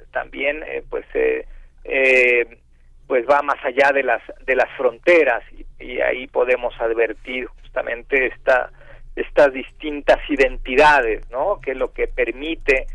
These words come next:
sobre todo en Europa, este, la cohesión es esta aceptación de la diversidad en un mismo territorio, aunque esté medio dividido, pero que haya, eh, digamos, puntos de cohesión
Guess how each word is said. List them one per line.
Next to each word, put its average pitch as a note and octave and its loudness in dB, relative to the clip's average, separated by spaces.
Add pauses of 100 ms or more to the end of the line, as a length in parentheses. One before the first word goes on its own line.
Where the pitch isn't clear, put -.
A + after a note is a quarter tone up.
(400)
sobre C3 -4
todo D3 6
en C#3+ 2
Europa, C#3 4
este, B2 -2 (300)
la C#3 4
cohesión D#3 4 (160)
es D3 -2
esta D3+ 0
aceptación D3+ 0
de D3+ 6
la C3+ 2
diversidad C3 0 (520)
en C#3 -8
un D3 -8
mismo D3 2 (120)
territorio, E3 4
aunque D3 -2
esté C#3+ 0 (420)
medio C#3+ -2
dividido, D#3+ -2
pero E3+ 2
que D#3 2
haya, D#3+ 0
eh, C3+ -4
digamos, B2+ -10
puntos D3+ -2
de C#3+ 2
cohesión C#3 -4